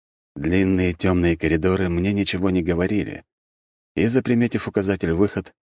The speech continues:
я направился туда. Пара поворотов, и я упёрся в перила перед лестницей и присвистнул. Я находился на высоте третьего этажа,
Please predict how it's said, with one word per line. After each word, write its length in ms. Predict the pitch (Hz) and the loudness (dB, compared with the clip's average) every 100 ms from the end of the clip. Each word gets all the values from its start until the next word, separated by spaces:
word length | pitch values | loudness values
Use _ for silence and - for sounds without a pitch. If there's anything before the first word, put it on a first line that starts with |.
| - | -4
я 200 | 80 117 | 0 0
направился 540 | 110 - 101 95 - | 0 -2 0 0 -2
туда. 420 | 92 78 67 60 - _ _ _ _ _ _ _ _ _ _ - | -4 -4 -6 -6 -8 _ _ _ _ _ _ _ _ _ _ -6
Пара 260 | 67 71 | -4 -2
поворотов, 560 | 71 69 73 82 78 - _ _ _ _ - | -2 -2 -2 -2 -4 -8 _ _ _ _ -2
и 80 | 78 | 0
я 180 | 113 123 | 2 2
упёрся 400 | - 117 - 101 | 0 0 0 -4
в 80 | |
перила 380 | - 92 101 95 | -4 0 2 2
перед 260 | 82 85 78 | 0 -2 0
лестницей 680 | 82 82 82 78 80 76 _ - | 0 0 -4 -2 -2 -4 _ -6
и 100 | 73 | -2
присвистнул. 760 | 90 80 - 62 - - - _ _ _ _ _ _ _ _ _ _ _ | -2 -2 -2 -6 -8 -12 -12 _ _ _ _ _ _ _ _ _ _ _
Я 220 | - 80 110 | -2 0 0
находился 500 | 104 110 113 110 104 | 0 0 0 2 2
на 100 | 104 | 2
высоте 380 | 95 98 107 | 2 0 0
третьего 420 | 98 98 95 95 90 | 2 2 4 2 2
этажа, 460 | 90 90 104 - | 0 0 -2 -2